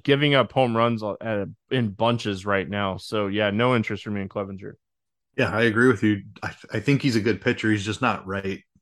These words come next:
Speaker 2: at this point. Um, whatever it is, he's, he's really cheap, but this is a, a really tough matchup against Saint Louis. Um, I prefer Sandoval at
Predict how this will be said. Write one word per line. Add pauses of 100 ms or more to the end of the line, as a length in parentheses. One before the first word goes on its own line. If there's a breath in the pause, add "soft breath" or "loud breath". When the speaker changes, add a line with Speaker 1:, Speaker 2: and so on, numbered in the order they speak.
(100)
Speaker 2:
at
this
point. (160)
Um, (840 loud breath)
whatever
it
is,
he's,
he's
really
cheap,
but
this
is
a,
a
really
tough
matchup
against
Saint
Louis.
Um,
I
prefer
Sandoval
at